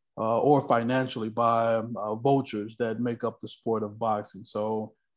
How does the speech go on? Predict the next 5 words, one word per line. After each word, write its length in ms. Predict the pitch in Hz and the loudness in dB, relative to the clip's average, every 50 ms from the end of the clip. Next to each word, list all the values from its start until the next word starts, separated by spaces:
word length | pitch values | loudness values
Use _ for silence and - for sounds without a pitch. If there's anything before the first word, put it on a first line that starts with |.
| _ _ _ _ - | _ _ _ _ -10
uh, 200 | - - - 117 | -8 -8 -6 -6
from, 600 | - - 135 120 113 113 117 113 110 110 82 - | -4 -4 -2 -2 -2 -2 -2 -2 -2 -2 -4 -4
from 160 | - 120 110 101 | -6 -6 0 4
author 480 | 131 139 143 143 143 - 139 131 131 | 6 6 6 6 6 4 2 2 2
to 800 | 127 - - 131 120 117 113 117 117 113 110 110 113 113 110 110 | 0 -4 -6 -4 -4 -2 -2 0 0 2 0 0 0 -2 -6 -6